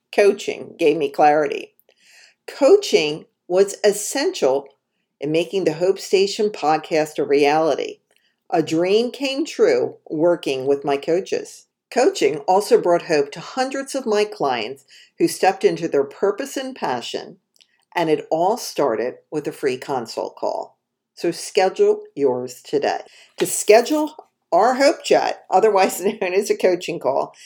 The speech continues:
you can click the calendar link in the show notes or visit my website, dianebelz dot com. That's D I A N E B E L Z dot com.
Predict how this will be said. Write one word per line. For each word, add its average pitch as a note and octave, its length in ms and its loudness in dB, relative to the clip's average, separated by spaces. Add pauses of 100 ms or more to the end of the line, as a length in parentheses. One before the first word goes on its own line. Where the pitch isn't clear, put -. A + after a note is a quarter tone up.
(260)
you A#3 180 -2
can F#3+ 280 -2
click - 520 2
the B3+ 80 4
calendar A#3 580 2
link D3 420 0
in F#3+ 80 -4
the G#3 80 2
show C#4+ 280 0
notes B2+ 560 -4
or A#3+ 120 2
visit A#3 340 2
my G#3 180 4
website, C#3 640 2 (120)
dianebelz D#3 1080 0
dot D3+ 300 2
com. F#3+ 440 -4 (480)
That's D#3 300 0
D F#3+ 300 4
I G3+ 140 2
A F#3+ 440 6
N F#3+ 240 2
E D#3 440 -2 (220)
B F#3+ 440 -2
E - 40 -2
L F#3+ 320 4
Z D3 460 -4 (140)
dot C3+ 340 -2
com. - 360 -8